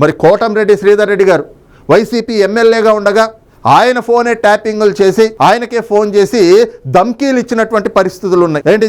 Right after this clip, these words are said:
జగన్మోహన్ రెడ్డి గురించి నువ్వు ఇట్లా మాట్లాడుతున్నావు ఫోన్లో, జాగ్రత్త" అని చెప్పేసి అని బెదిరింపులకు కూడా పాల్పడ్డారని చెప్పి కోటంరెడ్డి శ్రీధర్ రెడ్డి గారు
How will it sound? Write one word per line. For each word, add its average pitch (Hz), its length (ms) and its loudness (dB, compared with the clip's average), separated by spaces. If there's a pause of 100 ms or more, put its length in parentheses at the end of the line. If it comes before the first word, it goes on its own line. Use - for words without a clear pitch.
జగన్మోహన్ 202 420 0
రెడ్డి 185 180 0
గురించి 190 300 0 (460)
నువ్వు 151 160 0
ఇట్లా 196 160 0 (100)
మాట్లాడుతున్నావు 180 520 -2
ఫోన్లో, 170 300 2 (300)
జాగ్రత్త" 170 480 -2 (180)
అని 185 160 0
చెప్పేసి 220 300 0
అని 180 160 -4
బెదిరింపులకు 214 520 -2
కూడా 214 200 2
పాల్పడ్డారని 196 600 0
చెప్పి 185 220 0 (600)
కోటంరెడ్డి 233 500 0
శ్రీధర్ 226 280 2
రెడ్డి 214 140 2
గారు 143 160 -2